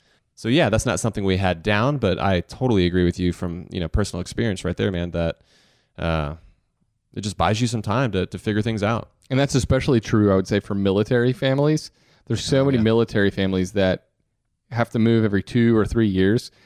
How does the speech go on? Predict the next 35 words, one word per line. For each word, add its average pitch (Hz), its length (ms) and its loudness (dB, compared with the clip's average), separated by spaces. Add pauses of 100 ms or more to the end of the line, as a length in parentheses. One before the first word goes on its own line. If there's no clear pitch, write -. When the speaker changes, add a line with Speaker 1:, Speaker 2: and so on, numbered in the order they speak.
(340)
Speaker 2:
and 101 640 2
it 131 100 -6
can 139 100 -4
be 139 80 4
a 131 40 2
tough 151 220 0
decision. 139 400 0
I 107 80 2
know 117 80 2
you 107 200 2
wanna 110 200 0
put 110 140 -2
roots 110 260 0
down, 92 320 0
you 95 100 0
want 104 400 0
to - 120 -8
own 107 160 0
a 98 40 0
home. 98 240 0
There 113 180 2
is 139 120 2
something 143 360 -2
really 113 200 2
fulfilling 123 400 -2
about 95 220 0
that, 95 200 2
and 101 100 -4
we'll 98 180 2 (120)
talk 113 160 -8
about 101 240 0
that 98 160 -2
in 98 60 -6
the 98 100 -2
next - 400 -4